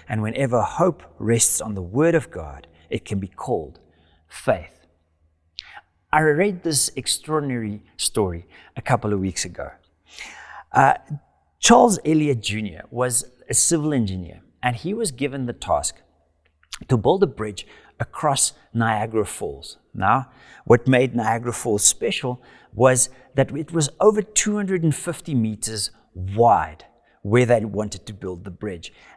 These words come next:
And the cliffs on the side was around seventy meters high. Now, usually how you'd build a suspension bridge over this is you would have an archer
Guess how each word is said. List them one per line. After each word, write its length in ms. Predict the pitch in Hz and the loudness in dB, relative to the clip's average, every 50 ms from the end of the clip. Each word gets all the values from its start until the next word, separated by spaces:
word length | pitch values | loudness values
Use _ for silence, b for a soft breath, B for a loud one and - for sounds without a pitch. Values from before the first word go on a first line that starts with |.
| b _ - | b _ 2
And 260 | 123 143 143 139 127 | 4 4 6 4 4
the 60 | 139 | 2
cliffs 440 | - - - - 240 214 220 - - | 0 -2 0 0 2 2 2 0 -2
on 140 | 160 135 123 | -2 -2 -2
the 80 | 113 | -4
side 480 | 104 - - - 110 107 95 92 90 - b b b b b b | -4 -4 -4 -6 -6 -6 -8 -10 -12 -16 b b b b b b
was 380 | 120 120 135 135 131 127 127 - - - - | 0 2 2 2 2 0 -2 -4 -6 -4 0
around 380 | 139 147 165 175 180 190 180 175 | 2 2 2 2 2 0 -2 -2
seventy 540 | - - - 190 175 165 180 165 - - 147 | -2 -2 -2 -4 -4 -4 -6 -8 -8 -6 -4
meters 420 | 135 127 123 123 - 120 113 104 | -4 -2 -4 -4 -6 -10 -10 -8
high. 400 | 101 - 156 147 95 - - - _ _ _ _ _ _ _ _ _ _ _ _ _ - | -8 -8 -8 -8 -10 -10 -14 -18 _ _ _ _ _ _ _ _ _ _ _ _ _ -4
Now, 140 | 123 117 120 | -2 -2 -2
usually 640 | 117 110 131 160 214 254 269 233 170 143 120 117 104 | -4 -6 -6 -4 -4 -2 -2 -2 -2 -4 -4 -4 -4
how 220 | 92 101 101 101 | -4 -6 -6 -8
you'd 280 | 110 104 107 104 92 107 | -8 -10 -12 -12 -8 -6
build 220 | 110 107 104 110 | -6 -6 -4 -4
a 60 | 113 | -4
suspension 680 | - - 104 - - - - 151 190 190 - 190 170 117 | -6 -6 -6 -8 -10 -10 -8 -6 -6 -6 -6 -6 -8 -8
bridge 280 | 87 90 80 78 - | -8 -10 -12 -14 -16
over 200 | - 90 80 78 | -16 -18 -20 -20
this 260 | 78 73 90 120 - B B B B B B B | -20 -16 -16 -14 -14 B B B B B B B
is 180 | - 135 123 139 | -6 -4 -4 -2
you 80 | 147 135 | -2 -2
would 100 | 135 120 | -2 -4
have 240 | - - 139 151 | -4 -6 -6 -6
an 100 | 180 185 | -6 -8
archer 500 | - - 101 104 101 - - 107 101 107 | -8 -8 -8 -8 -6 -8 -8 -8 -10 -12